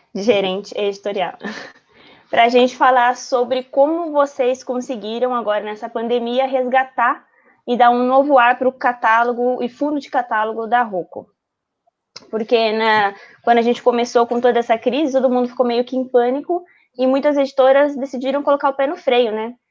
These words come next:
É, parar com os lançamentos ou dar um break, não, é, suspender os últimos lançamentos. E vocês continuaram, mesmo lançando um pouco menos do que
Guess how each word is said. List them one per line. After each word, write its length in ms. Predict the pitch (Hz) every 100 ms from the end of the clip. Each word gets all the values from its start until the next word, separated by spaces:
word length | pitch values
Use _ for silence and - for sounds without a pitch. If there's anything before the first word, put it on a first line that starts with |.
| _ _ 214
É, 160 | 214
parar 360 | 214 233 233 240
com 80 | 240
os 100 | 226
lançamentos 960 | 220 226 214 226 269 294 285 247 214
ou 380 | 226 233 233 214
dar 220 | 190 220
um 260 | 220 226 220
break, 560 | 214 240 269 269 262 233
não, 400 | 233 233 214 -
é, 100 | - 214
suspender 580 | 233 - 254 233 233 262
os 140 | 240
últimos 320 | 226 220 214
lançamentos. 640 | 214 208 214 214 285 403 - _ _ _ _ -
E 200 | 247 262
vocês 280 | 277 285 269
continuaram, 840 | 302 294 349 330 233 185 175 185 _ _ _
mesmo 460 | 214 240 247 247 247
lançando 420 | 247 240 247 233
um 60 | 233
pouco 260 | 247 254 233
menos 300 | 233 240 214
do 80 |
que 380 | 220 226 208 202